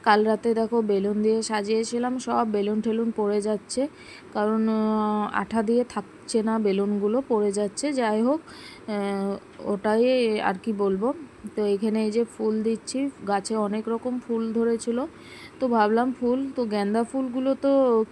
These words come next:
কেনা, আর যা ফুল দেখতে পাচ্ছ এগুলো আমাদের সব গাছেরই ফুল। তো ফুল দিয়ে একটু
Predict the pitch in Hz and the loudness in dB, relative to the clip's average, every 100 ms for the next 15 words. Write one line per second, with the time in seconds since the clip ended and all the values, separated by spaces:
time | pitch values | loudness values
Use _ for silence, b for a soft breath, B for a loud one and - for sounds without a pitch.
0 | - 240 214 214 220 294 214 202 202 196 | -4 0 2 2 0 2 2 2 2 0
1 | 190 202 202 208 208 - 220 226 196 190 | 0 2 4 4 2 -4 -4 -2 -2 -2
2 | - 233 254 - 302 233 214 202 196 202 | -4 -2 -4 -2 -2 0 0 -2 -4 -6
3 | 208 190 202 185 208 202 247 - 262 330 | -8 -8 -8 -6 -4 -2 -4 -2 -4 -4
4 | B B B B - 220 202 - 226 226 | B B B B -4 -2 -2 0 2 2
5 | 226 233 220 - 254 285 330 349 | 4 6 4 2 0 2 2 0